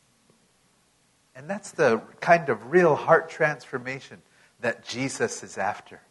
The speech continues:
You know, not a pseudo holiness of the outside. You know, the Pharisees have that.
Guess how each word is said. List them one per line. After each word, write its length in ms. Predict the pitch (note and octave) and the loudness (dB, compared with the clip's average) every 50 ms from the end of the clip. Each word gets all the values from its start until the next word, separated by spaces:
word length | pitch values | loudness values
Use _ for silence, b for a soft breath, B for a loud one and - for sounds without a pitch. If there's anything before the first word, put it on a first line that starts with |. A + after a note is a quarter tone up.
| _ _ _ _ _ b b b b b b b b b b b b _ _ _ _ _ _ _ | _ _ _ _ _ b b b b b b b b b b b b _ _ _ _ _ _ _
You 40 | - | -4
know, 100 | C#3 C#3+ | -4 0
not 240 | C3+ D#3 F3+ G3+ F3 | 6 8 8 8 8
a 100 | C3 - | 6 4
pseudo 560 | - - - - F3 F3 E3+ E3+ E3 D#3+ D#3 | 0 -4 -4 -2 0 2 4 4 4 2 2
holiness 680 | - C#3+ D3+ D3+ D3+ D3+ D3 C#3+ C3+ A2+ G#2 - - | 0 0 -2 -2 -4 -6 -12 -12 -12 -12 -12 -12 -12
of 180 | - A2 G#2+ A2 | -14 -14 -14 -14
the 140 | A2 G#2 | -10 -4
outside. 580 | - B2 C#3 - - - - D3+ C#3 C3 A#2 G2 G2+ | -2 0 0 0 -2 -6 -4 -4 -2 -2 -4 -6 -10
You 80 | A#2+ | -10
know, 120 | A#2+ B2 B2 | -8 -8 -6
the 160 | A#2 - - | -6 -8 -10
Pharisees 580 | - - F#3+ G3 F#3 E3+ - - - A2+ G2+ - | -4 -2 -2 0 0 -2 -4 -8 -14 -14 -12 -8
have 240 | - C#3 C#3+ C#3 | -8 -8 -8 -8
that. 300 | - D3+ C3 - - - | -10 -12 -12 -12 -14 -16